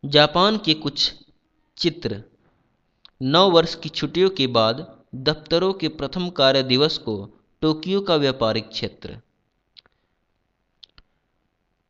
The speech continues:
टोक्यो की भूगर्भ रेलवे का प्लेटफॉर्म।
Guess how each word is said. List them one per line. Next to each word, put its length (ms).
टोक्यो 420
की 180
भूगर्भ 440
रेलवे 380
का 160
प्लेटफॉर्म। 760